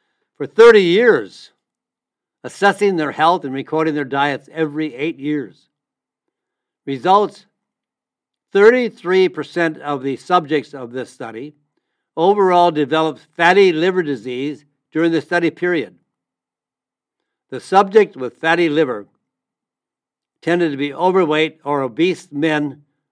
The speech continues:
over the age of sixty, with low H D L cholesterol,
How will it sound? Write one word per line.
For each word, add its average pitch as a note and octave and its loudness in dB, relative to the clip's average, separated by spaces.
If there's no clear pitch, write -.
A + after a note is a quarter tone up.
over D3 -2
the D3 -2
age C#3+ -2
of C3 -8
sixty, - -14
with D3 -6
low F#3+ 2
H F3+ -2
D D#3 0
L C#3+ -4
cholesterol, C#3+ -12